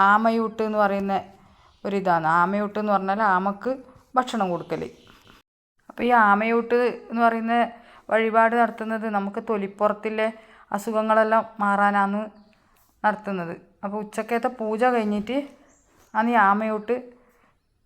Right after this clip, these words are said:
ചെയ്യൽ. ഈ അമ്പലത്തിൽ തന്നെ ഒരു നാഗക്കാവും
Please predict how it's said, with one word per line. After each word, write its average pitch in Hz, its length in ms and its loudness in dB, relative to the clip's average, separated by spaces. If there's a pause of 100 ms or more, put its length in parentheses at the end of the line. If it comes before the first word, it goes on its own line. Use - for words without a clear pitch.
(440)
ചെയ്യൽ. 220 300 0 (1120)
ഈ - 20 -6 (100)
അമ്പലത്തിൽ 233 520 -2
തന്നെ 240 300 2
ഒരു 240 140 2 (500)
നാഗക്കാവും 214 680 2